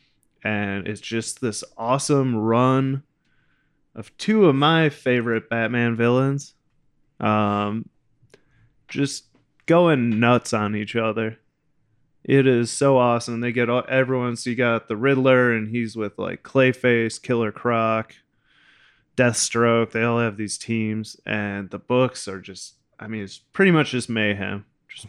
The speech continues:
panel after panel of them murdering people and each other.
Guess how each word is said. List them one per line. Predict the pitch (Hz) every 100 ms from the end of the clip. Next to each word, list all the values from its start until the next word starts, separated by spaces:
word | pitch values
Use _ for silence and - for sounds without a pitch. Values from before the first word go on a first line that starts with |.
| -
panel | - 131 127 120
after | 113 -
panel | 104 113 113 117 117 110
of | 104 95
them | 110 113 113 113 104 101 101
murdering | 110 120 123 117 113
people | - 123 120 113 104
and | 104 110
each | 104 -
other. | 110 104 107 107